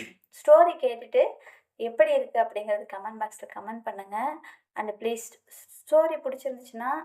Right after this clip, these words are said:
லைக் பண்ணுங்க, ஷேர் பண்ணுங்க, கமெண்ட் பண்ணுங்க.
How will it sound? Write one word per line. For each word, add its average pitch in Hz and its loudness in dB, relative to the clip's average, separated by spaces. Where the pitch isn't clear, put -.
லைக் 220 -2
பண்ணுங்க, 226 -6
ஷேர் 262 0
பண்ணுங்க, 226 0
கமெண்ட் 247 -8
பண்ணுங்க. 214 -10